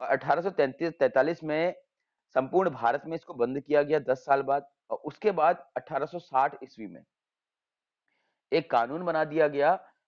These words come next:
भारतीय दंड संहिता का, जिसके माध्यम से दास प्रथा को पूरी तरह से अपराध घोषित कर दिया गया। यदि कोई व्यक्ति दास रखता है या दासों का व्यापार करता है,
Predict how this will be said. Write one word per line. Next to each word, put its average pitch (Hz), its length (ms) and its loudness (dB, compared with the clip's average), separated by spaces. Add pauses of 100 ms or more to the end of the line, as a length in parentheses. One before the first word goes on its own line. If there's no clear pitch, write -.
(120)
भारतीय 127 500 0
दंड 147 300 0
संहिता 131 460 -2
का, 101 260 -14 (520)
जिसके 123 260 -6
माध्यम 131 380 -2
से 151 300 -6
दास 135 600 0 (180)
प्रथा 123 280 -4
को 156 420 -4 (340)
पूरी 165 220 -2
तरह 151 220 2
से 156 180 -6
अपराध 131 500 -2
घोषित 127 360 -14
कर 135 100 -6
दिया 139 200 -4
गया। 156 200 -2
यदि 143 280 -2
कोई 170 200 -4
व्यक्ति 156 260 -8
दास 139 320 2
रखता 139 300 -4
है 151 320 -2 (1500)
या 180 80 2
दासों 131 320 0
का - 100 -2
व्यापार 147 340 2
करता 120 320 -2
है, 101 140 -8